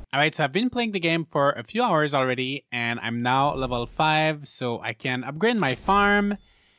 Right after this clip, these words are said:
And so that's good. I'm finally gonna have a little bit more storage. So before I wrap up this video, I'll just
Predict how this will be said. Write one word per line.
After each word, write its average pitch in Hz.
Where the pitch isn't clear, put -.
And 120
so 135
that's 156
good. 190
I'm 135
finally 151
gonna 185
have 156
a 127
little 143
bit 151
more 135
storage. 196
So 170
before 165
I 240
wrap 175
up 165
this 147
video, 147
I'll 127
just 156